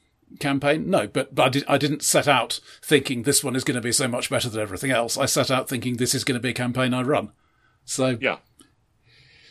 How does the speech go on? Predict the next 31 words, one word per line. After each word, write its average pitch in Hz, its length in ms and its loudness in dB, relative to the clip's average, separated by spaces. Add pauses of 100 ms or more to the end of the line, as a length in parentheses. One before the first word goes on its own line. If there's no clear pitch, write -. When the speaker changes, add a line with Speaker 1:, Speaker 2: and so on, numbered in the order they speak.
(220)
Speaker 1:
it 156 160 2
Speaker 2:
Yeah, 160 60 -2
Speaker 1:
may, 151 180 6
Speaker 2:
okay. 175 100 4
Speaker 1:
it 156 140 -4
may, 156 140 -2
it 151 80 -8
may 156 180 6
well 143 220 2
be 139 160 0
that 135 160 -2
I 123 100 -2
hit 147 160 -2
the 135 80 -8
right 131 200 -4
circumstance 127 640 -6
again. 120 300 -2
I 123 60 -4
mean, 120 220 -2 (280)
I'm, 135 260 2
I'm 123 220 0
still - 260 2
playing 123 320 2
with 123 160 -4
many 135 220 2
of 113 80 -2
the 117 80 -4
same 120 240 0
players, 117 500 -2 (320)
um, 123 340 2
Speaker 2:
Yeah. 80 140 -4